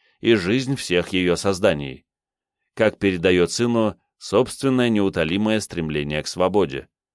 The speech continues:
В другом доме, у деда Антонио, мальчик много общается с дядей Франческо. В тысяча четыреста пятьдесят втором году тому едва исполнилось шестнадцать.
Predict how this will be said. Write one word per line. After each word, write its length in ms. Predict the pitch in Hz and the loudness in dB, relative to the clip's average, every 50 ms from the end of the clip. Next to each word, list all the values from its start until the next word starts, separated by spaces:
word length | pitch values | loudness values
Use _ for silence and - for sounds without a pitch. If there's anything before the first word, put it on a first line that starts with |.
| _ _ _ _ _ _ _ _ _ _ _ _ _ _ _ - | _ _ _ _ _ _ _ _ _ _ _ _ _ _ _ -14
В 140 | 85 73 78 | -12 -10 -4
другом 420 | - 101 117 123 143 156 156 151 | 0 2 2 4 4 2 4 4
доме, 440 | 139 147 139 139 139 135 131 120 - - | 4 4 4 4 2 2 0 -2 -6 -8
у 120 | - 82 | -6 -4
деда 320 | 85 78 104 98 85 90 82 | 0 2 2 2 4 2 0
Антонио, 600 | 82 82 - 113 117 117 117 113 113 110 104 - _ _ _ _ _ _ _ | 0 0 2 2 2 2 2 2 2 0 0 -4 _ _ _ _ _ _ _
мальчик 520 | - - 98 127 147 143 - - 143 - | -4 0 2 2 2 0 0 -4 -6 -4
много 340 | - 98 92 104 113 107 107 | -4 -2 0 0 4 4 4
общается 480 | 95 82 - - 98 107 110 - 107 92 | 2 2 2 2 2 2 2 2 -2 -4
с 80 | 82 | -2
дядей 280 | 71 82 80 78 73 80 | -2 -2 -2 0 -2 -4
Франческо. 760 | - - 90 95 98 - - 85 71 - - - 73 71 - _ _ _ _ _ _ _ _ _ _ _ | -2 -2 -2 -2 -2 -2 -2 -4 -4 -4 -6 -6 -6 -6 -8 _ _ _ _ _ _ _ _ _ _ _
В 80 | _ - | _ 0
тысяча 420 | - 120 107 - 110 - - 110 | 0 0 2 2 -2 -2 -2 -2
четыреста 460 | 95 110 104 - 113 104 98 - 104 87 | -2 -2 -2 0 0 0 0 -2 -4 -6
пятьдесят 420 | - 98 87 95 87 - 92 87 | -6 -6 -6 -6 -4 -4 -4 -4
втором 300 | - - 87 85 82 82 | -2 -4 -4 -4 -4 -4
году 380 | 80 - 78 90 120 127 117 - _ _ _ _ _ _ _ _ | -4 -6 -2 0 0 0 0 -2 _ _ _ _ _ _ _ _
тому 260 | - 82 95 120 143 | -2 0 2 2 4
едва 360 | 147 139 123 117 117 127 123 | 2 2 2 4 4 6 6
исполнилось 580 | 117 - - - 120 117 117 113 110 110 107 101 | 4 2 0 2 2 2 4 4 4 4 2 2
шестнадцать. 760 | - - 110 104 - 113 98 78 - - - 67 - - - | 0 -4 -4 -4 -4 -2 -2 -2 -2 -4 -10 -12 -12 -14 -20